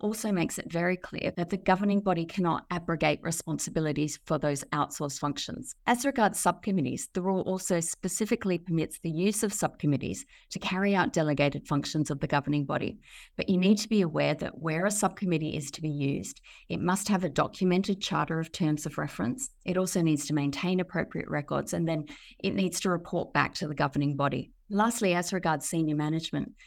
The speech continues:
when the governing body delegates matters to the senior management, the governing body should ensure that appropriate policies and procedures are in place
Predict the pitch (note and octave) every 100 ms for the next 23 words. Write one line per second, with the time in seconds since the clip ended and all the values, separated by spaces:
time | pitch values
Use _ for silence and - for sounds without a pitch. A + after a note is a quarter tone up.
0 | - - - F#3+ G#3 A3 F#3+ G3 F3+ E3+
1 | D3+ D3 D#3+ D#3+ F#3 F3 - - D3 D3
2 | C#3 D3+ C#3+ - D3+ C#3+ C#3+ D3 D3+ -
3 | - - - E3 E3 F3 E3 D#3 D3 D3
4 | E3 D3 D3 - D#3 D3 D3+ - - G3+
5 | G3+ F3+ - F3 E3+ E3+ E3+ E3 D3 E3
6 | D3 G3 G3 G3 E3+ D#3 C#3+ C#3+ - D3+
7 | -